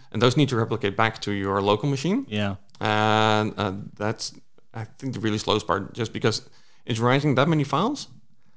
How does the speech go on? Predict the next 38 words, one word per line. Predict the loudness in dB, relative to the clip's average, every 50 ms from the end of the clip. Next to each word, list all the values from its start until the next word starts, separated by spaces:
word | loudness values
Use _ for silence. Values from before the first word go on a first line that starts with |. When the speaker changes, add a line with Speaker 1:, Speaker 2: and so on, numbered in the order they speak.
| -20 -20 -20 -16
Speaker 1:
So | -10 -6 -6 -4 -2
if | -4 -4 -2
you | -2 0 0
have | 2 4 2 2 0 -2 -2
your, | 0 2 4 4 4 2 0 -4 -6
uh, | -4 -2 -2 -2
Docker | 0 0 0 0 0 0
running | 0 2 2 2 4 4 4 4 2 0 -2 -2
on | -2 0 0
the | 0 0
Raspberry | 0 -2 -2 -2 -2 -2 -2
Pi, | -2 0 2 2 2 2 2 -2 -6 -10 -12 -10
and | -6 -2 0 2 2 2 0 -2
for | -4
example, | -4 -4 -4 -4
the | -2 -2 -2
cache | 0 0
folder | 0 0 0 0 0 -2 -4 -6 -8 -10
in | -6 -4 -4
something | 0 0 0 0 0 -2
that | -2 0 2
does | 2 0 2 2
not | 0 0 2
sync | 0 0 0 -2 -2 -4 -8 -6
using | -6 -4 -4 -6 -6
a |
file | -2 0 2 2
mount, | 2 0 -2 -4 -6 -8 -14 -20 -20 -20 -20 -20 -20 -20 -20 -12 -6
that | -4 -4 -4
would | -2 0
be, | 0 2 2 2 2
that | 0 0 -2 -2 -4 -4 -2 -2 0
would | 0 0
be | -2 -2
a | -2
lot | -2 -4 -4 -4
Speaker 2:
Right. | -4 -4
Speaker 1:
faster. | -4 -4 -4 -4 -4 -6 -6